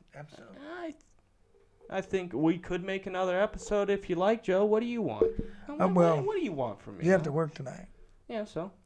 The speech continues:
Speaker 1: Uh, well, we can, we
Speaker 2: What
Speaker 1: can make
Speaker 2: time is it right now?
Speaker 1: eight eleven.
Speaker 2: It's not that big of a deal.
Speaker 1: Okay, so we'll
Speaker 2: I don't
Speaker 1: make
Speaker 2: need to work. I don't need a job.
Speaker 1: <laughs> Wh-, what time do you gotta
Speaker 2: You
Speaker 1: go
Speaker 2: can get
Speaker 1: in?
Speaker 2: me fired.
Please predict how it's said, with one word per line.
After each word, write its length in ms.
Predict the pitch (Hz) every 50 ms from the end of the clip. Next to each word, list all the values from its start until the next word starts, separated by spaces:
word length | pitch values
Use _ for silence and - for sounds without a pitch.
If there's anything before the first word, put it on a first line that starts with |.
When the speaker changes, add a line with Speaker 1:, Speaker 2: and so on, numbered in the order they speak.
| _ _ _ _ - -
Speaker 1:
Uh, 80 | 143 139
well, 200 | 147 170 180 180
we 160 | 185 180 165
can, 340 | 156 170 151 135 127 - - - - - -
we 80 | 139 139
Speaker 2:
What 180 | 139 156 160 165
Speaker 1:
can 80 | 170
make 60 | 160
Speaker 2:
time 160 | 175 214 208 165
is 160 | 131 113 117
it 160 | 113 - -
right 240 | 113 113 113 - -
now? 340 | 117 117 113 113 113 113 - - - _ - - _ _ _ _ _ - - - _ _ _ _ _ _ _ _ _ _ _ _ _ _ _ _ _ _ _ _ _ _ -
Speaker 1:
eight 160 | - 156 156 165
eleven. 380 | 175 175 160 139 127 - - - - - _ _ - - - - -
Speaker 2:
It's 140 | - - -
not 100 | 110 107
that 160 | - - -
big 140 | 110 110 107
of 60 | 107
a 20 | 104
deal. 280 | 117 127 147 156 151 - - - - - - -
Speaker 1:
Okay, 180 | 127 - - 135
so 140 | 123 139 147
we'll 100 | 156 180
Speaker 2:
I 40 | 190
don't 80 | 170
Speaker 1:
make 100 | 151 131
Speaker 2:
need 40 | -
to 80 | - 120
work. 320 | 110 110 117 - - - - -
I 100 | - 190
don't 80 | 185 143
need 160 | 120 110 101
a 20 | 101
job. 300 | 104 98 98 101 107 -
Speaker 1:
<laughs> 1200 | - 143 107 - - - - - - - - - _ - - - _ _ _ - - _ - _ -
Wh-, 240 | 220 240 - - 208
what 220 | 151 165 165 165
time 200 | 170 160 156 156
do 60 | 151
you 60 | 147
gotta 140 | 151 151 147
Speaker 2:
You 60 | 143
Speaker 1:
go 60 | 143 139
Speaker 2:
can 60 | 135
get 80 | 127 113
Speaker 1:
in? 40 | 113
Speaker 2:
me 40 | 104
fired. 460 | - - - 104 101 104 107 113